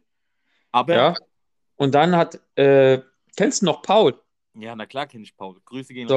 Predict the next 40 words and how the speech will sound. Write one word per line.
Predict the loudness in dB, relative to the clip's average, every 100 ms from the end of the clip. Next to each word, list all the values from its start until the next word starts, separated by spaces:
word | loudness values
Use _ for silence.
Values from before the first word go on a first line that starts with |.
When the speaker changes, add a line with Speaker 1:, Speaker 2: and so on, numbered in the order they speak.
| 0
Speaker 1:
raus, | -2 -12
Paul, | -14 -8 -6
Speaker 2:
Ja. |
Speaker 1:
was | -6 -8
geht? | -16 -18 _ _ _ _
Speaker 2:
Ewig | 0 0 -2
nicht | -4
mehr | -4
gesehen, | -4 -2 -2 0
gell? | -2 -2 -2 -6
Ja, | -4 -4
Grüße, | -4 -8 -6 -6
Paul. | -4 -4 -6 _ _ _ _ _
Ähm, | -4 -2 -2 -4 -8 _ _ _ -4
der | 0
hat | 0 0
irgendwann | -2 0
mal | 0
geholt, | 0 0 2 4 2 -2 _ -2
äh, | 2 2 0 -4 _ _
im, | -8 -6 -6 -8 _ -2
war, | 0
war | 0
schon | 0 -2
mal | -2
mit |
dem | -2 -4
Kino, | -2
ich | 0
weiß | -2 0
gar |
nicht | -2
mehr, | 0
was | -2 -4
für |
ein | -12
Film | -10
ist, | -6
aber | -4
egal. | -2 0 -2